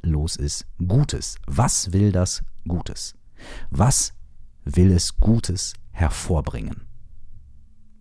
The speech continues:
Und bleib dabei, bleib dabei, dir zu überlegen,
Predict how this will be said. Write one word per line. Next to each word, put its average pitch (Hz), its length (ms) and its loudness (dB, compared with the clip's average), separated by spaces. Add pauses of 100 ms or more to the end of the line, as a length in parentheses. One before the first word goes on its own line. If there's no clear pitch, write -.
(640)
Und 104 200 4
bleib 170 360 4
dabei, 69 380 4 (180)
bleib 92 560 4 (680)
dabei, 92 400 8
dir 101 140 6
zu - 160 0
überlegen, 92 560 6